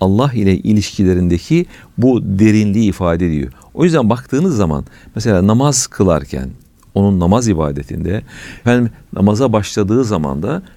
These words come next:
şu göğsünden tencere fokurtusuna benzer seslerin geldiği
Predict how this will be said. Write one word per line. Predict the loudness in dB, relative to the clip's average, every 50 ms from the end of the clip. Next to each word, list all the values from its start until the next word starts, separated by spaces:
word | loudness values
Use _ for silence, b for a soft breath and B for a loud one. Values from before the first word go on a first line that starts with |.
| B
şu | -12 -8 -6 -6 -4 0
göğsünden | 2 2 2 2 0 -2 -2 -2 0 0 0 -2 -2 -4 -6 B B B B _ _ _ _
tencere | -2 0 0 2 2 2 0
fokurtusuna | 0 -2 -6 -8 -8 -10 -8 -6 -4 -2 0 0
benzer | 0 0 0 0 0 -2
seslerin | -2 -4 -4 -6 -4 -2 0 0 0 2 2
geldiği | 2 2 2 0 0 -2 -2 -2 -4 -6